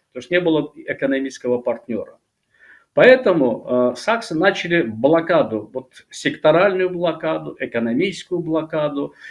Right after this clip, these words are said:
и опять теми же руками Японии, э, значит,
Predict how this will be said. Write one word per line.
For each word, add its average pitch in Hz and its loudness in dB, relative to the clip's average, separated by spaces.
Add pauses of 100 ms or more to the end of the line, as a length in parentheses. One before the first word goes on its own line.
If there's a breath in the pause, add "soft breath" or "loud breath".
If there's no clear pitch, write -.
(160 loud breath)
и 139 4
опять 180 6
теми 160 0
же 131 -2
руками 123 0
Японии, 135 0
э, 120 -2
значит, 123 -4